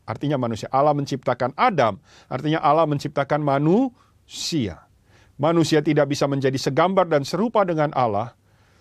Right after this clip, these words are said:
sebelum mereka mengerti unity in diversity. Kesatuan di dalam perbedaan.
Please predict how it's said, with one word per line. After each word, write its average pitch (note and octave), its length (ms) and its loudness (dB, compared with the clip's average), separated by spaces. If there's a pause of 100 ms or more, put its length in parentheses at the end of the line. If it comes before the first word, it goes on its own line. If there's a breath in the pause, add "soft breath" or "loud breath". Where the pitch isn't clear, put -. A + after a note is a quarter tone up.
sebelum G#3 720 0
mereka F#3+ 300 2
mengerti E3+ 680 -2 (1400)
unity D#3 720 0 (800)
in E3 400 2
diversity. A2 1300 -2 (960 soft breath)
Kesatuan F3 1120 2 (560)
di C3 160 -6
dalam A2+ 400 2
perbedaan. G2+ 640 -6